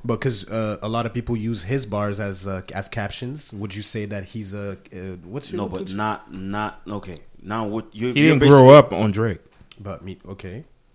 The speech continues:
Speaker 2: What I'm, what, no,
Speaker 1: What,
Speaker 2: I'm
Speaker 1: what
Speaker 2: saying
Speaker 1: are you
Speaker 2: he
Speaker 1: trying to say?
Speaker 2: spits.
Speaker 3: Hmm?
Speaker 2: No, what
Speaker 1: What
Speaker 2: I'm
Speaker 1: does that
Speaker 2: saying
Speaker 1: mean?
Speaker 2: is, J-, uh, Fab spits bars like an Instagram caption.
Speaker 3: I don't know about all that.
Speaker 1: I don't know. I don't
Speaker 3: I
Speaker 1: know.
Speaker 2: To me,
Speaker 3: don't know.
Speaker 1: That's,
Speaker 2: to me,
Speaker 1: that's,
Speaker 2: to me,
Speaker 1: nah,
Speaker 2: to me,
Speaker 1: man.
Speaker 2: to me.
Speaker 3: No, the reason why he says that because it's not new. It's not fresh.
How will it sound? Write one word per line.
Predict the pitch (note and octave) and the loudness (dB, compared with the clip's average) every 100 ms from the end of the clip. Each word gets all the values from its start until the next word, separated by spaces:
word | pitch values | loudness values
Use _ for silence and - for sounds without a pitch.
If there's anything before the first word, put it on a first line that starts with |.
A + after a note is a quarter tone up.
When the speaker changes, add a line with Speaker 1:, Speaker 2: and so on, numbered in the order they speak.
| _ | _
Speaker 2:
What | - B2 | -8 -6
I'm, | E3 | -4
what, | A#2 B2+ - | -2 -4 -2
no, | C3+ | -4
Speaker 1:
What, | A2+ | 0
Speaker 2:
I'm | D3+ | 0
Speaker 1:
what | D#3+ | 0
Speaker 2:
saying | F3 E3 | 0 2
Speaker 1:
are | |
you | - | 2
Speaker 2:
he | D#3+ | 2
Speaker 1:
trying | A#2+ | 0
to | A2+ | 2
say? | G#3+ B2+ | 2 2
Speaker 2:
spits. | - - - | -4 -12 0
Speaker 3:
Hmm? | |
Speaker 2:
No, | C3+ G3 | 4 4
what | - G2+ | 2 0
Speaker 1:
What | B2+ | 2
Speaker 2:
I'm | C#3 | 2
Speaker 1:
does | C3+ A2+ | 0 2
that | |
Speaker 2:
saying | E3+ E3 | 2 2
Speaker 1:
mean? | C#3+ | 2
Speaker 2:
is, | C3+ F#2+ G2+ | 0 -4 -12
J-, | - - - - - | -14 -16 -20 -20 -12
uh, | G#2+ G2 F2 - | -6 -6 -6 -14
Fab | - D3+ C#3+ C3+ - - - - | -4 0 2 0 -4 -12 -16 -16
spits | - - - A#2+ E2 | -14 -10 -6 -6 -6
bars | E2 G#2 F#2 F2+ - - - | -6 -4 -4 -10 -14 -20 -18
like | F#2 | -16
an | - | -14
Instagram | G2+ F#2+ E2+ F2 - | -16 -16 -18 -20 -20
caption. | - - - _ _ _ _ _ _ _ _ _ _ - | -20 -20 -20 _ _ _ _ _ _ _ _ _ _ -12
Speaker 3:
I | G2 | -8
don't | C#3+ | -8
know | E2+ | -8
about | B1+ - - | -10 -16 -16
all | - | -14
that. | |
Speaker 1:
I | C#3 | -12
don't | B2+ | -12
know. | F2+ D#2+ F#2 | -14 -16 -14
I | A2+ | -12
don't | F#2+ | -8
Speaker 3:
I | |
Speaker 1:
know. | B2 | -2
Speaker 2:
To | F#3+ | -2
me, | G3+ | 0
Speaker 3:
don't | C#3+ | 0
know. | C#3+ | 0
Speaker 1:
That's, | C#3 | -2
Speaker 2:
to | D#3+ | 0
me, | D3+ | 0
Speaker 1:
that's, | B2+ | 0
Speaker 2:
to | C3+ G#2+ | -2 -4
me, | F#2 - | -6 -14
Speaker 1:
nah, | C#3 G2+ | -14 -8
Speaker 2:
to | B2 | -8
me, | F2 | -8
Speaker 1:
man. | F2 E2+ - - | -14 -20 -20 -16
Speaker 2:
to | A#2 | -8
me. | |
Speaker 3:
No, | B2 C3 | 0 0
the | G#2+ | 4
reason | C3 D#3 C#3+ | 4 6 8
why | B2+ | 6
he | A2 | 6
says | B2+ A2+ | 2 2
that | A#2 G#2 | 0 0
because | A#2 G2 | -4 -4
it's | F#2 | -4
not | G#2+ F#2 | -6 -4
new. | F#2 F2 D#2 | -4 -6 -10
It's | - | -10
not | F#2+ | -12
fresh. | - F#2 - - | -10 -16 -16 -20